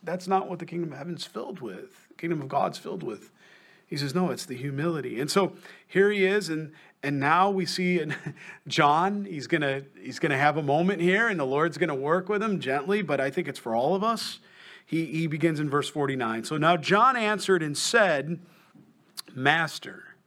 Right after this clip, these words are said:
we saw someone casting out demons in your name, and we forbade him because he did not follow us.' But Jesus said to him, 'Do not forbid him, for he who is not against us is on our side.'"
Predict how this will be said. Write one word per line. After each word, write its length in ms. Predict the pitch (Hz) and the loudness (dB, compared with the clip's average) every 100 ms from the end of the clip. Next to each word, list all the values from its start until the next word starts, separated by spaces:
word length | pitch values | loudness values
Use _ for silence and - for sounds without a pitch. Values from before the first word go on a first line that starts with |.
| _ _ - - - | _ _ -20 -16 -2
we 140 | 165 | 0
saw 300 | - 233 226 | 2 2 2
someone 360 | - 262 214 185 | 2 2 4 2
casting 440 | - 156 - 175 | 0 -4 0 2
out 200 | 156 139 | 2 0
demons 460 | 170 202 202 151 143 | 0 2 2 0 -2
in 100 | 143 | -2
your 200 | 139 135 | -2 -2
name, 600 | 151 220 165 117 127 139 - - - | -2 0 -2 -4 -6 -12 -20 -12 -2
and 160 | 143 | 0
we 100 | 160 | 0
forbade 640 | 156 165 143 117 220 277 202 | 0 0 0 2 2 2 0
him 240 | 117 107 | -4 -4
because 320 | 127 131 147 | -4 -2 -2
he 120 | 131 | -2
did 240 | 113 208 185 | 0 0 2
not 280 | 170 175 - | 0 0 -2
follow 500 | - 139 127 101 92 | -2 0 0 -4 -14
us.' 640 | 98 - - - - - _ _ _ _ _ _ _ _ _ _ - | -18 -12 -8 -6 -6 -10 _ _ _ _ _ _ _ _ _ _ -6
But 160 | 117 | -4
Jesus 340 | 131 139 160 151 | -2 -2 -2 -4
said 260 | 135 127 | -4 -4
to 100 | 120 | -4
him, 160 | 120 123 | -4 -6
'Do 100 | 110 | -6
not 260 | 107 120 170 | -4 -4 -2
forbid 400 | 185 151 147 117 | -4 -2 -2 -4
him, 420 | 98 92 95 123 | -8 -12 -16 -14
for 140 | - - | -12 -12
he 220 | - 113 | -10 -8
who 180 | 143 160 | -6 -4
is 100 | 151 | -2
not 160 | 151 | -2
against 420 | 165 127 104 - | -2 -6 -10 -10
us 220 | 107 113 110 | -12 -12 -10
is 160 | 110 | -10
on 180 | 107 101 | -8 -8
our 140 | 98 | -6
side.'" 720 | 95 - 90 - - - - | -6 -6 -10 -12 -14 -18 -20